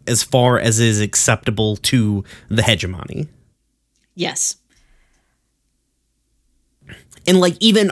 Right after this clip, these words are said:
Speaker 1: Aquamarine doesn't, like, underst-, like, makes fun of her for this because that is what her position is supposed to do. But also understands, like, she saves her own fucking skin with her, with her, uh,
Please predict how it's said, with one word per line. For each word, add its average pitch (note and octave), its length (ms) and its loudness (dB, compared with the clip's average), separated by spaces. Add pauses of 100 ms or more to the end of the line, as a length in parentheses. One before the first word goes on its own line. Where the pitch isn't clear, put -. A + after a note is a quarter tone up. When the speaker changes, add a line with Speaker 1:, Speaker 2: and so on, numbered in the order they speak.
(140)
Speaker 1:
Aquamarine D3+ 640 2
doesn't, C3+ 480 2 (100)
like, C3 200 0 (140)
underst-, G3 540 0
like, D3 240 -4 (300)
makes - 320 0
fun F#3 220 2
of D#3+ 120 0
her C#3+ 120 2
for B2+ 220 -2
this A2+ 300 -2 (1500)
because D3 320 2
that D3+ 160 2
is C#3 140 2
what C3+ 200 2
her C#3 140 -2
position B2 480 0
is A2+ 120 0
supposed - 480 -2
to - 40 -2
do. F#2+ 320 -4 (480)
But - 120 2
also D3 720 2 (1040)
understands, F#3+ 1080 0
like, C#3+ 380 -2 (1300)
she G3+ 220 4
saves A#3+ 260 4
her F#3+ 120 2
own D#3 100 2
fucking C#3+ 320 0
skin B2 440 0
with B2 220 -2
her, A2+ 480 -2
with A#2+ 220 -6
her, A2 300 -2
uh, F#2+ 300 -4